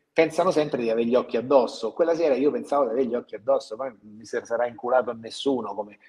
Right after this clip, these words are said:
nella stragrande maggioranza de-, delle situazioni della vita di ciascuno di noi, della mia in particolare. Però sentivo questa, questo grande fratello dietro. E allora dico, "No, Richard, tu lo sai domani che cazzo c'ho da fare? Non lo fare sto sbro-, sto,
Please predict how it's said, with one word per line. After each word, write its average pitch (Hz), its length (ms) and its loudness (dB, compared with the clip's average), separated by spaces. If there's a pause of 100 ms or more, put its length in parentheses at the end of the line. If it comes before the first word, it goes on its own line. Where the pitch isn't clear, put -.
(120)
nella 113 180 -2
stragrande 120 560 -2
maggioranza 113 600 0
de-, 107 280 2
delle 107 280 0
situazioni 110 440 -6
della 104 180 0
vita 110 200 -2
di 104 120 -8
ciascuno 110 420 -8
di 110 80 -4
noi, 113 320 0
della 107 180 0
mia 123 160 -2
in 110 80 -4
particolare. 110 720 -2 (1200)
Però 175 220 8
sentivo 127 520 0
questa, 117 580 2
questo 113 1080 -6
grande 131 300 -6
fratello 127 600 -2
dietro. 107 500 -4 (580)
E 139 140 2
allora 160 180 6
dico, 120 220 -4
"No, 127 260 -4
Richard, 117 380 -4
tu 165 100 -4
lo 135 120 0
sai 147 180 -2
domani 120 320 -8
che 107 160 -10
cazzo 123 340 -4
c'ho 117 140 -4
da 117 100 -6
fare? 127 160 2
Non 113 120 -4
lo 113 100 0
fare 123 280 4
sto 110 200 -10
sbro-, 113 340 -6
sto, 117 400 -6